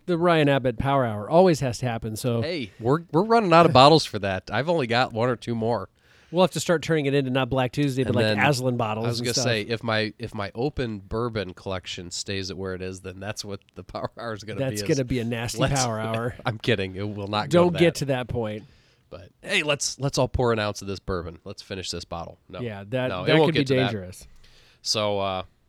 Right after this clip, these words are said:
Speaker 2: yeah, my brewery, uh, my brewery collection has dwindled down to about two bottles.
Speaker 1: On purpose.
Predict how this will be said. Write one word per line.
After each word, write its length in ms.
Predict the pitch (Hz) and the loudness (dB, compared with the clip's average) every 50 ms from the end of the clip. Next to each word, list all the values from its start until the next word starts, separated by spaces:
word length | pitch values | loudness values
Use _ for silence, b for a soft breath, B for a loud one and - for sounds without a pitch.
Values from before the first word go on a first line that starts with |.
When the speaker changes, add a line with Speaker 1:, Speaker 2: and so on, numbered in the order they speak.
| _ _ | _ _
Speaker 2:
yeah, 220 | 107 113 135 135 | -4 0 0 0
my 160 | 120 107 104 | 0 -2 -4
brewery, 680 | 101 101 117 120 131 135 143 139 139 131 127 123 120 117 | -6 -6 -4 -2 -2 0 0 0 -2 -2 -2 -4 -4 -4
uh, 260 | 110 110 107 104 104 98 | -4 -4 -4 -6 -8 -8
my 120 | 104 101 | -10 -14
brewery 320 | 95 - 113 113 120 123 113 | -12 -10 -8 -4 -4 -4 -4
collection 500 | - - - 110 113 - - - 107 98 | -6 -4 0 0 0 0 0 -2 -2 -2
has 220 | 90 98 95 90 - | -4 -4 -6 -6 -6
dwindled 500 | - 101 98 107 110 117 113 113 101 98 | -6 -4 0 0 0 0 0 -2 -4 -2
down 280 | 104 101 104 104 107 | -4 -4 -4 -6 -8
to 180 | - - 98 95 | -10 -10 -10 -10
about 320 | 98 92 95 95 92 - - _ | -8 -6 -6 -6 -6 -8 -12 _
two 180 | - - 123 | -14 -12 -10
bottles. 540 | 117 113 104 107 113 104 - - - - - _ | -8 -6 -6 -6 -8 -8 -12 -12 -16 -16 -4 _
Speaker 1:
On 180 | 151 160 175 | 2 2 4
purpose. 600 | 175 - 165 147 - - 113 120 135 - - - | 4 4 4 4 2 0 -2 -2 -4 -4 -8 -16